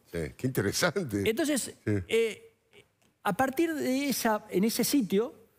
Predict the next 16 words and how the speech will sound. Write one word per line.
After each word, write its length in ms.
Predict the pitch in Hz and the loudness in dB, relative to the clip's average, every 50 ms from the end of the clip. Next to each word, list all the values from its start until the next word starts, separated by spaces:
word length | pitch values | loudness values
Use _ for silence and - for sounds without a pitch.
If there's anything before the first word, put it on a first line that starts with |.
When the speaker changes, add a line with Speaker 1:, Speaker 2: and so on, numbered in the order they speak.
| _ _ _ _ _ _ _ | _ _ _ _ _ _ _
Speaker 2:
eh, 600 | 190 185 180 175 180 175 175 175 165 - - - _ | 0 0 2 2 0 0 0 -2 -2 -4 -8 -10 _
India, 520 | - 269 269 233 196 156 151 151 160 160 165 - | 2 4 4 4 4 4 2 0 -2 -6 -4 -2
además, 480 | 156 156 160 175 175 160 - - - - | 0 2 2 2 0 -2 -4 -10 -8 -6
que 80 | 165 | -2
tiene 180 | 131 147 147 143 | 0 2 2 2
más 160 | 151 160 151 | 2 2 2
de 60 | 151 | 2
doscientos 500 | 143 143 139 - 170 156 156 151 135 139 139 | 0 -2 -2 0 0 2 2 2 2 4 4
millones 360 | 139 131 135 151 147 143 139 | 4 4 2 2 2 2 2
de, 200 | 135 135 135 - | 0 0 0 -2
de 140 | - 151 131 | 0 0 2
habitantes, 520 | 143 143 139 190 180 160 131 147 170 - | 2 2 2 0 0 0 0 0 0 2
imagínense 600 | 196 190 196 - - 320 339 311 - - 277 302 | 2 2 2 2 0 0 2 2 2 2 0 0
lo 120 | 277 233 | 0 0
que 100 | 170 170 | -2 -2
significa 760 | - - 190 175 175 165 - 262 240 160 - 151 160 196 - | -4 -2 0 2 2 2 2 2 0 2 0 -2 -2 -2 -8